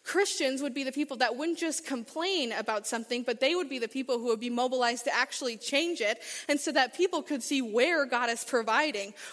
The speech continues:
where God is offering hope, where every part of creation is declaring that there is a creator who created that thing and that person.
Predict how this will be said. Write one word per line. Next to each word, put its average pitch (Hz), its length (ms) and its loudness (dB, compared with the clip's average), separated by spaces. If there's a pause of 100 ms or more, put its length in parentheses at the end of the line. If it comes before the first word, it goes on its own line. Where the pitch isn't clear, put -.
where 311 420 4
God 269 240 4
is 254 140 0
offering 240 400 0
hope, 254 280 0
where 269 300 4 (260)
every 330 320 2
part 320 260 2
of 262 100 -2
creation 254 640 0
is 226 180 -2
declaring 247 640 2
that 226 140 -2
there 247 160 4
is 240 100 0
a 233 80 0
creator 262 480 0
who 233 160 -4
created 247 440 -2
that 240 200 4
thing 226 260 -2
and 220 140 -4
that 226 220 0
person. 226 520 -6